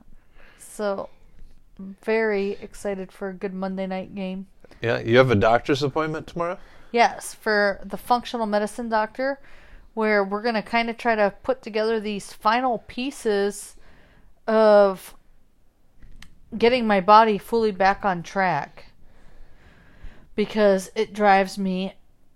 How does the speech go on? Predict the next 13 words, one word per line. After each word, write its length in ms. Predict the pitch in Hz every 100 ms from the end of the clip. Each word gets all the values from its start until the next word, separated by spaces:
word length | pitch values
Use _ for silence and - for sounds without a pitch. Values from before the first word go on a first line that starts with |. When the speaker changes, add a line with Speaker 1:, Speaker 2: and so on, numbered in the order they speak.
| 190
Speaker 1:
bonkers, 800 | 196 190 190 - 196 196 226 - 190
bananas, 800 | 196 202 190 185 180 208 - - -
crazy. 720 | - - 190 190 190 220 233 - - - - - -
Like, 360 | 220 220 214 - - - - - _ - - _ - - - - - -
P 200 | - 285
S 180 | 247 247
A, 340 | 233 185 180 202 - _ - - - - - - - - - -
you 160 | 226
guys, 640 | 240 262 269 220 220 220 - - - - -
as 160 | 220 214
an 120 | 214
aging 400 | 233 262 269 262
person 640 | 240 220 208 208 202 240